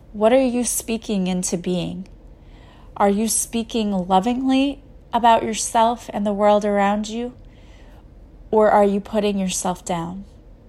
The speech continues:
Because that is so super important. You're shaping your own reality with your words and your thoughts.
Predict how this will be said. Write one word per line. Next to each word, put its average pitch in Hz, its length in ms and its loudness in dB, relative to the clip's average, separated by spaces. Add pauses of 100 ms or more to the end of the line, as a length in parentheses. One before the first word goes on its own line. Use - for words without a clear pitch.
(3250)
Because 202 420 -4
that 196 260 2
is 208 140 -2
so 196 400 -4
super 202 420 -10
important. 190 580 -8 (2250)
You're 214 160 -2
shaping 208 540 -2
your 180 180 -4
own 185 200 -4
reality 175 540 -4
with 175 240 -8
your 180 100 -6
words 180 460 -2
and 180 160 -8
your 180 100 -4
thoughts. - 600 -8